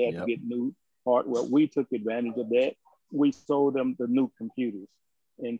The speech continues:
Speaker 1: from doing that, we did it on radio by advertising and, and, and made people aware that they,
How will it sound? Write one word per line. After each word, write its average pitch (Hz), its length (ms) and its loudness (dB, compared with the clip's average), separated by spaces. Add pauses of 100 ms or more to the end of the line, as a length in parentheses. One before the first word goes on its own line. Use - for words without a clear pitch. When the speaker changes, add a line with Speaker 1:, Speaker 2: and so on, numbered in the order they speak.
Speaker 1:
from 113 180 -6
doing 151 240 4
that, 123 160 2
we 120 120 -2
did 123 240 0
it 127 120 0
on 113 220 -2
radio 113 640 0 (380)
by 110 240 -2
advertising 104 840 -2 (440)
and, 117 360 2
and, 117 220 0
and 113 180 0
made 127 320 6
people 123 220 4
aware 117 320 8
that 104 240 2
they, 117 220 2